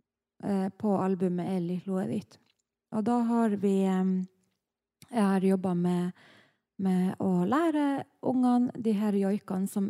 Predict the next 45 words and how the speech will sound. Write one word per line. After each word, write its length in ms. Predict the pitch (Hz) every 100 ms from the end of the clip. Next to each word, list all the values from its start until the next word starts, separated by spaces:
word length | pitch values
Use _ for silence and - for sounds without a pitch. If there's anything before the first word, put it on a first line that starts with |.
| -
er 160 | 294
på, 220 | - 202 185 180 185 226 220
på 160 | - 208
det 140 | 196 196
albumet 640 | 202 185 180 101 - -
da. 100 | - - _ _ _ _ _ -
Og 60 |
mange 280 | 208 220 330
av 80 | 302
dem 220 | 220 226
er 160 | 196 196
helt 240 | 196 262
ukjent 520 | - 247 - 190 180 -
for 120 | 190
meg. 380 | 190 196 185 - _ -
Noen 200 | 233 285
har 120 | 262
jeg 100 | 226
hørt 160 | 208 208 -
før, 360 | 233 277 254
og 80 | 226
noen 220 | 226 233
har 160 | 214 196
jeg 180 | 190 220
ikke 240 | - 254
hørt 180 | 247 240 -
før. 300 | 254 247 247 - - - _ _ -
Så 180 | - 233
jeg 140 | 226 226
har 280 | 233 214 202 - _ -
da 140 | 214 202
måttet 340 | 196 - 190
lære 220 | 190 202 190
med 180 | 180
dem, 200 | 175 180 180
og 100 | 180
så 120 | - 190
har 160 | 196
jeg 120 | 190 185
lært 440 | 185 - _ - -
dem 180 | 190 180
videre 400 | 190 196 190 147
til, 240 | - 185 180 - _ _ _ _ -
til 200 | 208 185
ungene. 440 | 190 196 190 180